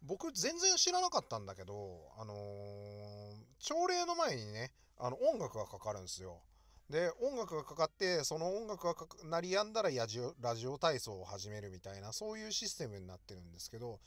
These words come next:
えー、僕のね、友人に聞いたんで僕知ったんですけど、「ああ、あれだろ？」って、あの、その現場の話をした時に、あの、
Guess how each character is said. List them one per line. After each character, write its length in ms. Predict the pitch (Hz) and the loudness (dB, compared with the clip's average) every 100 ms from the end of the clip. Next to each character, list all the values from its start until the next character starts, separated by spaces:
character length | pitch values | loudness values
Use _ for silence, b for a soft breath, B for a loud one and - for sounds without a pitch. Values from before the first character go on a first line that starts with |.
| B B B | B B B
え 300 | 143 135 131 | -2 2 2
ー、 40 | |
僕 240 | 131 180 285 | 0 -4 -4
の 120 | 294 | -2
ね、 140 | 294 233 | -2 -2
友 280 | 220 294 | -2 -2
人 260 | 285 294 285 | -2 -2 -2
に 80 | 285 | -2
聞 240 | - 262 | -2 -2
い 60 | 254 | 8
た 460 | 269 262 254 254 151 | 12 12 12 8 2
ん 240 | 147 120 | -6 -6
で 100 | 113 | -6
僕 260 | 98 107 123 | -6 -6 2
知 180 | - - | 4 4
っ 60 | - | 2
た 120 | 135 | -2
ん 20 | |
で 60 | 104 | -2
す 100 | - | -6
け 100 | 95 | -8
ど、 240 | 98 87 b b b b b b - - | -8 -8 b b b b b b -6 6
「あ 460 | 208 151 113 95 - b - - - - _ - - 165 | 8 8 6 0 -6 b -20 -20 -20 -20 _ -20 0 6
あ、 40 | |
あ 40 | |
れ 80 | 262 | 6
だ 100 | 277 | 8
ろ？」 180 | 143 131 156 | 6 4 -4
っ 20 | |
て、 140 | 104 85 _ - | -8 -12 _ -8
あ 120 | 120 | -4
の、 120 | 120 | -2
そ 120 | 120 143 | 0 -2
の 80 | |
現 140 | 143 139 | 0 0
場 160 | 143 | 2
の 40 | 135 | 4
話 280 | 143 131 127 | 4 4 2
を 20 | |
し 80 | - | 0
た 80 | |
時 220 | 98 90 101 | -2 -10 -10
に、 120 | 165 b b b b b | -10 b b b b b
あ 140 | 131 131 | 0 2
の、 280 | 127 127 | 2 0